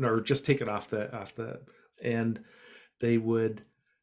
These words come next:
uh, wait for somebody for middle management to defend the purchase. Well, nobody in middle management wanted to go up against the, the, uh, the C-suite, so they didn't, um, challenge it. This is, you know,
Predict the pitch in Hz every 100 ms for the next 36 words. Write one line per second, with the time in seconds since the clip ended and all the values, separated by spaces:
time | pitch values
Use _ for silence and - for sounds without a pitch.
0 | _ _ _ _ 127 120 120 151 143 -
1 | 131 135 127 123 117 113 117 127 123 135
2 | 123 120 139 135 107 123 117 - 113 107
3 | 135 135 - 120 117 123 123 120 113 113
4 | 107 117 117 - 98 123 113 107 107 107
5 | 107 107 107 - 107 - 107 98 98 98
6 | 98 - 185 190 117 107 120 - - -
7 | 123 113 107 104 107 107 - _ _ _
8 | _ - - 107 107 104 104 - 151 175
9 | 151 - - - - 147 117 - 127 90